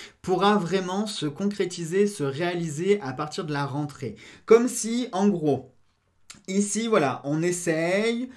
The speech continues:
on espère, on met en place, on, euh, on passe à l'action,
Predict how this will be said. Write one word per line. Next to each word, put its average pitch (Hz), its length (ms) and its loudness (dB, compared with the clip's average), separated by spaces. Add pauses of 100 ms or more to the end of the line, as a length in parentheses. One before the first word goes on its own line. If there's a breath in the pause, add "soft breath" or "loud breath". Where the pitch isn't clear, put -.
(140 loud breath)
on 165 180 0
espère, 190 960 -2
on 147 140 -2
met 190 180 0
en 180 160 0
place, 147 840 -4 (420 loud breath)
on, 175 380 0
euh, 131 520 -2 (120)
on 143 120 -2
passe 202 280 0
à 185 60 0
l'action, 170 640 -2